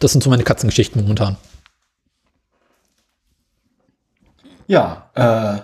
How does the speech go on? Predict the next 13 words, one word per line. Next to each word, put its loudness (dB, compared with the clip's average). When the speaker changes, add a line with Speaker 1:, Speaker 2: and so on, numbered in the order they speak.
Speaker 2:
ansonsten 2
noch 0
irgendwie 2
irgendwelche 2
Speaker 1:
Vorkommnisse? 2
Speaker 2:
<laughs> -20
Vorkomm-, -6
besonderen -2
Vorkommnisse? -6
Haben 2
wir 2
noch -8
Themen? -2